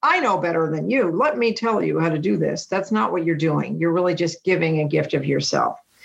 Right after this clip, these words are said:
So that's an example of a list. Um, and, um, then, um, here's an example of,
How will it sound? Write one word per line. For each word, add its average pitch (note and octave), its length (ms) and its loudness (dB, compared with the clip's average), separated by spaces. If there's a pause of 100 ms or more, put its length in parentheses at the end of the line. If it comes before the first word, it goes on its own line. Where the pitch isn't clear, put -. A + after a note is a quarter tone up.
(280)
So F#3+ 460 0
that's A#3+ 200 0
an C#4 80 0
example F#3+ 640 0
of E3+ 360 0
a E3+ 100 0
list. - 540 -4 (400)
Um, F3 580 0 (580)
and, F#3+ 380 2
um, F#3 680 0 (480)
then, G#3 500 2
um, F#3+ 360 2
here's C4 380 0
an A#3+ 80 2
example G3+ 480 0
of, E3+ 160 -2